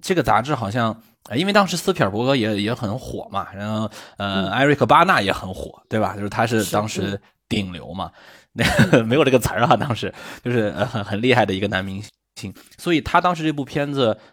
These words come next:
Speaker 1: 在，呃，杂志当中做了一个整版，反正很大版的那个报道，写得很细致。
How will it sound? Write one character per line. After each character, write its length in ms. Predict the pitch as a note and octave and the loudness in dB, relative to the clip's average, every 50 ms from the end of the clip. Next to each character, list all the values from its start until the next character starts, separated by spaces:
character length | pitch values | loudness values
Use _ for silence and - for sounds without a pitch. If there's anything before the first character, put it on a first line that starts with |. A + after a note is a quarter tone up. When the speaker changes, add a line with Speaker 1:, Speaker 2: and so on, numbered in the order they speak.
| _ _ | _ _
Speaker 1:
在， 380 | - C3+ B2 A#2 A2 G#2 G#2 | -2 0 2 2 0 0 -2
呃， 240 | - - G2+ G2 G2 | -4 -2 -2 -2 -2
杂 200 | - - G#2 - | -2 0 0 0
志 120 | C#3+ C#3+ | 0 0
当 180 | C#3+ C3+ C3+ B2+ | 0 -2 -2 -2
中 140 | C3 C3 B2+ | -4 -6 -4
做 180 | B2+ C#3+ C3 | -2 -2 -2
了 80 | A2+ G#2 | -2 -2
一 80 | G#2 A2 | -2 -2
个 100 | C#3 B2 | -4 -4
整 280 | - G#2 G2+ A2 C#3+ | -4 -6 -6 -4 -2
版， 180 | C#3 A2+ G#2+ A2+ | -2 -2 -2 0
反 100 | B2 C3 | 0 0
正 80 | C#3+ | 0
很 100 | - - A#2 | -2 0 0
大 180 | - E3+ F3 | 2 2 4
版 180 | C#3+ C#3 G2 F#2+ | 2 2 -2 -2
的 80 | F#2+ G2 | -4 -6
那 120 | G#2 A2 | -4 -4
个 80 | G#2+ G2+ | -2 0
报 200 | C3 B2 A2+ G#2+ | 0 0 0 0
道， 220 | - - F2 F#2+ | -4 -8 -8 -8
写 220 | - - G2+ F#2 | -8 -8 -8 -6
得 120 | G#2 A#2+ B2 | -4 -4 -2
很 160 | A#2+ G2+ G2 G2 - - _ _ _ _ - | -4 -4 -6 -10 -14 -18 _ _ _ _ -12
细 180 | - - B2+ | -6 -6 -6
致。 220 | G2 - E2+ - | -6 -6 -10 -12